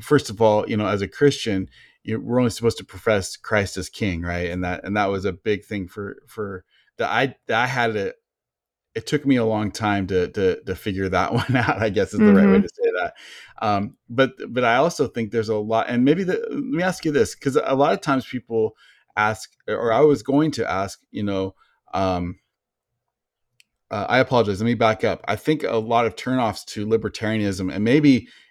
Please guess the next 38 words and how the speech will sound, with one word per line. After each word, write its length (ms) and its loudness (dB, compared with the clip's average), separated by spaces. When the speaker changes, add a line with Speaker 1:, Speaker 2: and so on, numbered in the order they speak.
Speaker 1:
the 100 4
party 580 2
itself, 760 0
I 100 2
know 160 2
it 80 0
was 220 6
for 160 -4
me, 300 2
was 340 2
the 160 0
idea 420 2
of, 440 -2
um, 420 -6
uh, 180 -10
it 260 -8
seemed 220 0
to 60 -2
be 180 -4
anti-religious, 920 -2
not 220 0
just, 320 -4
you 100 -6
know, 140 -2
not, 320 0
not 220 2
just, 360 -2
uh, 240 -2
you 120 -2
know, 80 2
do 160 2
your 220 6
own 160 0
thing, 260 2
but, 260 0
but, 240 2
but 200 -6
hostile 600 -2